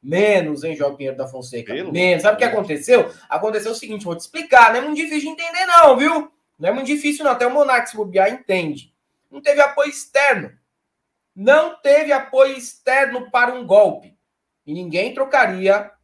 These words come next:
Speaker 1: salário de quarenta mil, mais todas as mamatas que tem, para defender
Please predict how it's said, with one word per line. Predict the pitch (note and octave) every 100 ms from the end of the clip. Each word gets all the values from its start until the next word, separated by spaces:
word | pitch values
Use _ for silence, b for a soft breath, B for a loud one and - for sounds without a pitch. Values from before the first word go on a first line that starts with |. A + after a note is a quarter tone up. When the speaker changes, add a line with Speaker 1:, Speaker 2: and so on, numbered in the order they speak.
| _ _
Speaker 1:
salário | - G3+ F3 D#3+ D3+ D3+
de | C3+
quarenta | D#3+ C#3+ F3 A#3+ G3
mil, | D#3+ F3 F#3 - _ _
mais | C3+ C3+ -
todas | - G#3 A3
as | A3
mamatas | A3 F#3 D#3 E3 G#3+ E3 -
que | _
tem, | D3 D3 F3 _ _ _ _ _ _ _ -
para | D#3+ D3+ E3 E3+ - _
defender | D#3+ F3 F3 C#3+ C3 C3+ C#3